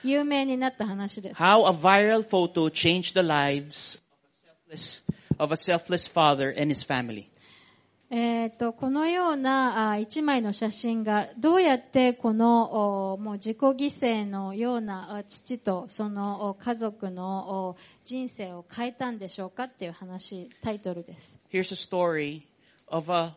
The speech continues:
Speaker 2: dad with her daughters. I'm, I'm gonna show you the next picture.
Speaker 1: ちょっと次の写真を見せますが、お父さんと、あの、娘の、お、家族の、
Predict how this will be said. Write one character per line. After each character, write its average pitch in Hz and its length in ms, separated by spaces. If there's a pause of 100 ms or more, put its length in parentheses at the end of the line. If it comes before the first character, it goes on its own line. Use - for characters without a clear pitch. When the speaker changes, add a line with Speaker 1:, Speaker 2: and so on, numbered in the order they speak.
(120)
Speaker 2:
dad 139 300 (960)
with 151 160
her 160 120
daughters. 143 580
I'm, 143 180
I'm 151 120
gonna 165 160
show 160 160
you 156 100
the 147 100
next 160 280
picture. 143 380 (120)
Speaker 1:
ち - 80
ょ - 20
っ 311 40
と 285 100
次 294 240
の 277 120
写 269 160
真 254 260
を 240 120
見 254 120
せ 269 120
ま 269 160
す 240 140
が、 240 220
お 247 60
父 359 240
さ 262 180
ん 226 100
と、 208 300
あ 208 100
の、 202 120
娘 294 560
の、 262 580
お、 214 40
家 262 180
族 214 280
の、 170 180